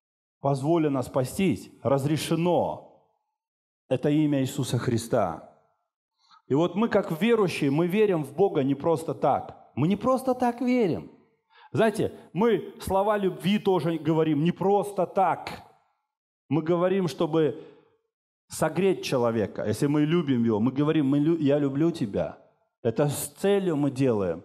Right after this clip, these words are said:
чтобы он узнал, как он дорог нам. И вы знаете, что мы верим в Бога тоже не просто так. Вера — это наши взаимоотношения с Богом.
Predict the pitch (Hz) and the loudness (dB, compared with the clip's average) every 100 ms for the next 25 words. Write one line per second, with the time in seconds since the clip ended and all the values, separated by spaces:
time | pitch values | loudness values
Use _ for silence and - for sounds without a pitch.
0 | - - 151 147 165 165 160 185 180 151 | -18 -4 -2 0 0 0 0 0 0 -2
1 | 156 147 156 196 180 - 104 85 - _ | -2 -2 0 0 0 -4 -4 -6 -8 _
2 | _ _ _ _ - - 123 156 156 214 | _ _ _ _ -20 -4 0 0 2 0
3 | 226 214 - 202 190 196 202 190 156 190 | 0 -2 0 0 2 2 2 2 0 0
4 | 190 190 196 202 185 160 139 - 123 120 | 2 0 0 0 0 0 -2 -2 -4 -4
5 | 85 - _ _ _ _ _ _ _ _ | -4 -10 _ _ _ _ _ _ _ _
6 | _ _ _ _ _ _ - 107 180 214 | _ _ _ _ _ _ -8 0 2 2
7 | 208 156 165 170 175 175 156 139 190 185 | 2 0 0 0 0 0 0 0 0 0
8 | 175 170 156 - 202 170 131 110 123 104 | 0 -2 -2 0 2 2 -2 0 -2 0
9 | 82 62 | -4 -8